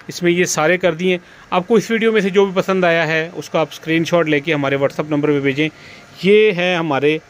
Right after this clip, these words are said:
शॉप के, अ, address है, शॉप का address है, और ये यहाँ से आपको हमारे WhatsApp number भी मिल गए हैं, screen पे भी आपको शो हो रहे हैं।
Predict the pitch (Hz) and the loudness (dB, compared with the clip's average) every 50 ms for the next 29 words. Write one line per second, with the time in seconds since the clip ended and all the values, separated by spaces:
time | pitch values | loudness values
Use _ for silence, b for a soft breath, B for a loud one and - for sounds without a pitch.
0 | - - - - - 170 151 151 147 - 180 175 180 175 - - - - - - | -20 -20 -20 -8 -2 0 0 0 0 0 -2 -2 -2 -4 -8 -16 -20 -20 -20 -20
1 | - - - - - - - 135 139 - 151 143 143 175 180 - - 190 - - | -20 -20 -20 -20 -12 -6 -4 -4 -2 0 0 0 2 2 0 0 -2 -2 -2 0
2 | 160 151 - - 165 156 143 151 170 180 - - 185 185 185 - 151 147 143 143 | 0 0 0 0 0 0 2 2 0 0 0 0 0 0 0 -2 -2 0 2 2
3 | 147 139 143 139 139 151 165 165 165 165 160 151 147 139 123 147 156 165 151 - | 2 2 0 -2 -2 -2 0 0 0 0 0 -2 -2 -4 -2 -2 -2 -2 -2 -2
4 | 170 170 151 147 135 - - 170 156 151 156 151 143 139 135 135 135 135 127 - | -2 0 0 0 -2 -2 0 2 4 4 4 4 2 0 0 2 2 0 0 -2
5 | 165 160 160 156 160 165 165 175 170 170 160 156 151 160 160 160 156 B B B | -4 -4 -2 0 0 0 0 0 0 0 0 0 0 -2 -2 -2 -4 B B B
6 | B B - - - - 156 156 156 170 175 170 175 165 156 - 175 156 - - | B B -20 -10 -2 0 0 2 2 2 2 2 2 0 0 -2 -4 -4 -2 0
7 | 160 160 156 156 151 147 | 0 2 2 2 0 -2